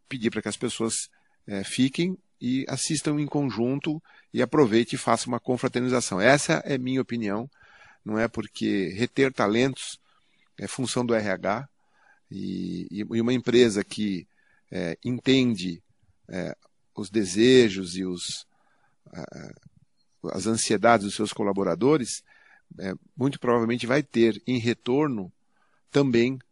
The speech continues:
a compreensão dos seus colaboradores quando a empresa estiver precisando, né? Então, num outro momento, quando você precisar que aquele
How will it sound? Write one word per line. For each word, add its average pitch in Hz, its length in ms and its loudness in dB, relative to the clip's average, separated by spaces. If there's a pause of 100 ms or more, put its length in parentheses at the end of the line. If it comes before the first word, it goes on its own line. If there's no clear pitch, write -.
(420)
a 98 120 -8
compreensão 110 920 -4
dos 139 200 -10
seus 107 180 -6
colaboradores 104 640 -2
quando 127 180 -6
a 160 40 -2
empresa 117 240 -4
estiver 113 180 -4
precisando, 98 480 -10
né? 90 100 -10
Então, 107 160 -8
num 127 140 0
outro 135 220 4
momento, 131 400 2
quando 110 160 -4
você 127 100 -4
precisar 113 400 0
que - 140 -12
aquele 107 260 -10